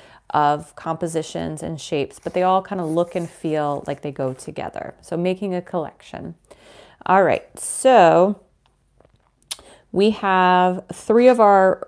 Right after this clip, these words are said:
kind of four main shapes. Um, next would be to add in, um, berries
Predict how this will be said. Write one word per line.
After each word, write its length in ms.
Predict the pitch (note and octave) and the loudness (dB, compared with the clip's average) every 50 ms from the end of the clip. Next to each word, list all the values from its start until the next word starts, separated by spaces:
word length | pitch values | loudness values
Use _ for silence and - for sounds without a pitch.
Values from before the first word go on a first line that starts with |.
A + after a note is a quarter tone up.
| - _ - | -18 _ -14
kind 180 | - - F#3+ F3+ | -8 -4 -2 0
of 140 | E3+ D#3+ | 0 -2
four 480 | - - - - G3+ F#3 F3+ F#3 F#3 F3+ | -4 -6 -4 0 0 2 2 2 2 0
main 300 | F3+ F3+ F3 F3 E3+ F3 | 0 -2 -2 -2 -4 -6
shapes. 800 | F3+ - - - D#3+ D#3 D#3+ G#3 C4 - - - - - - - _ _ _ - - - - _ _ _ | -8 -10 -6 -4 -2 -2 0 -2 -4 -8 -12 -18 -18 -18 -18 -20 _ _ _ -20 -20 -20 -20 _ _ _
Um, 460 | - F3 E3 E3 D#3+ D#3+ D#3+ D#3+ D#3+ - _ _ _ _ _ - | -6 -4 -2 -2 0 -2 -2 -4 -4 -8 _ _ _ _ _ -8
next 560 | - F3+ F#3 F#3 F#3+ G3+ A3 A3+ - - - - | -2 0 2 2 2 2 0 -2 -4 -8 -6 -4
would 160 | B3 G#3 G3 | -2 -2 0
be 200 | G3+ F#3+ F#3+ F#3+ | 0 0 0 0
to 280 | F#3+ - G#3+ - - | -2 -4 -8 -8 -6
add 240 | - E3+ E3+ E3+ E3+ F3 | -4 -4 -2 -2 -2 -2
in, 480 | E3+ E3+ E3+ E3 E3+ E3+ E3+ F3 E3+ - _ _ _ _ _ _ _ _ _ _ _ _ _ _ _ _ | -2 -2 -2 -2 -2 -4 -4 -6 -8 -10 _ _ _ _ _ _ _ _ _ _ _ _ _ _ _ _
um, 600 | - D3+ D3 C#3+ C#3+ C#3+ D3+ D3 D3 D3 - - - _ - - - | -10 -8 -8 -6 -6 -6 -4 -4 -6 -6 -10 -12 -14 _ -16 -12 -10
berries 920 | F3+ E3 - F#3+ F3 E3 D#3+ E3 E3 F3 G3+ A#3 C4+ C#4+ - - - - | -10 -2 2 2 2 4 4 2 2 2 2 0 -2 -4 -6 -12 -12 -14